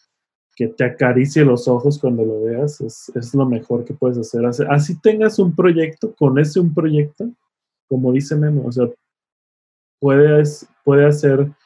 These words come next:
estragos en el buen sentido en internet, pero no vas a saber cuándo. O sea, creo que es algo que tenemos que tener bien claro. O sea,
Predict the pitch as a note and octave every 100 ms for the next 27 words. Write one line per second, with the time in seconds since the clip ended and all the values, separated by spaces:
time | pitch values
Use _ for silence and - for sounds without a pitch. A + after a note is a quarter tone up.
0 | _ _ _ _ - C3 C3 - C#3 B2+
1 | B2+ D3+ - C#3 B2 A#2 A#2+ B2 C#3+ B2+
2 | C3 B2+ C3+ C3 A#2+ A#2+ A2+ A#2+ D3 -
3 | C3+ C3 C3+ D#3 E3+ E3+ E3+ C#3+ B2 C3
4 | C#3+ C3+ B2+ A#2+ A2+ B2 B2 A#2+ _ -
5 | C3+ C3+ D#3 D3+ D#3 D#3+ D3+ C3+ A#2+ C#3
6 | C#3+ B2 A#2+ A#2+ B2+ C3 B2+ A#2+ A#2 A#2